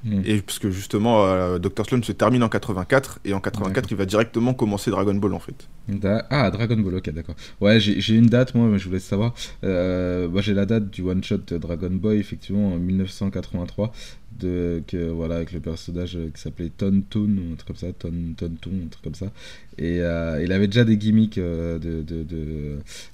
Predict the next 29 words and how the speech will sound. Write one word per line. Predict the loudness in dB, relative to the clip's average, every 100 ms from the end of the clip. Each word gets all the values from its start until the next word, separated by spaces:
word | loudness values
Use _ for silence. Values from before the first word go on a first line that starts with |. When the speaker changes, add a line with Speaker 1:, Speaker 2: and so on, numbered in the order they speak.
| -6
Speaker 1:
de, | -2
voilà, | 0 -2
de, | -2 -2
de, | -4 -6
du | -10
personnage. | -6 -4 0 2 2
Bon, | -2 -4
je | -6
sais |
pas | -6 -6 -6 -16
si | -12 -8
vous | -4
avez | -2 -2
vu | -2 -6
un |
peu | -6 -6
Dragon | -4 -4 -6
Boy, | -6 -10 -2 0 0
à | -2
quoi | -6
ça | -10
ressemblait, | -8 0 2 2
mais | 0
il |
y | -2
avait | -4
quand | -4 -2
même | -2 -6 -12 -6
un | -2